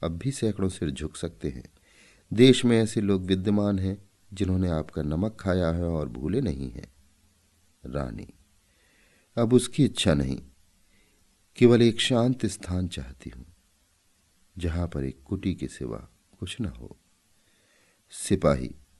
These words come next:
ऐसा स्थान पहाड़ों में ही मिल सकता है। हिमालय की गोद में चलिए, वहीं आप उपद्रव से बच सकती हैं।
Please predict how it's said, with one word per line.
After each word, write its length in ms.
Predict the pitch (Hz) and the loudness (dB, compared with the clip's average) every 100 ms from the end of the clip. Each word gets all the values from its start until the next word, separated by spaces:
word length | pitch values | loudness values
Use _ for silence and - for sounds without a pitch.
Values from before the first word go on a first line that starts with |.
| _ _ _ _ _ _ _ _ _ _ _ - | _ _ _ _ _ _ _ _ _ _ _ 2
ऐसा 320 | 104 101 135 | 2 4 4
स्थान 360 | 127 - 131 143 | 2 -2 -2 -2
पहाड़ों 400 | 104 82 104 143 | -2 0 2 4
में 120 | 147 | 2
ही 160 | 120 104 | 2 0
मिल 160 | 85 | 0
सकता 360 | 69 73 - 65 | -4 -10 -10 -12
है। 180 | 60 - _ _ _ _ _ _ _ _ _ _ _ 113 | -12 -16 _ _ _ _ _ _ _ _ _ _ _ 4
हिमालय 360 | 107 110 123 | 6 8 6
की 120 | 123 | 4
गोद 240 | 101 110 113 | 2 4 4
में 120 | 120 | 2
चलिए, 400 | 110 107 123 156 - _ _ _ _ _ 92 | 0 -2 -2 -6 -10 _ _ _ _ _ 0
वहीं 320 | 107 110 90 | 4 4 2
आप 280 | 76 73 73 | 0 -4 -8
उपद्रव 460 | 76 82 71 73 | -6 -6 -4 -6
से 280 | - 60 - _ _ - | -6 -12 -14 _ _ -14
बच 260 | 64 73 - | -6 -4 -4
सकती 500 | - 120 - 69 | -10 -12 -14 -18
हैं। 80 | - | -18